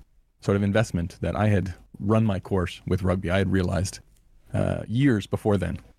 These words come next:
that it was a really great way to see the world, uh, but I, I didn't have the,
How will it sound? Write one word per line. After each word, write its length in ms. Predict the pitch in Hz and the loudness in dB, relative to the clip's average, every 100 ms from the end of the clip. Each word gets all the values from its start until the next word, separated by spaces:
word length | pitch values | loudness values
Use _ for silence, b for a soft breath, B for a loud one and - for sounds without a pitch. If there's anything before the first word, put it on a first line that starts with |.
| - | -6
that 360 | 92 92 95 - _ - | 2 2 2 -4 _ -2
it 60 | |
was 120 | 117 104 | 0 2
a 40 | |
really 160 | 117 110 | 0 0
great 180 | 113 | 0
way 100 | 104 | 0
to 60 | 113 | 0
see 100 | 123 | 0
the 80 | 98 | 0
world, 300 | 98 151 170 b _ _ - | 0 0 -4 b _ _ -2
uh, 160 | 92 | 0
but 160 | 92 98 | 2 0
I, 200 | 101 104 - | 0 -2 0
I 80 | 110 | 0
didn't 180 | 120 | 2
have 100 | 110 | 0
the, 100 | 92 | -2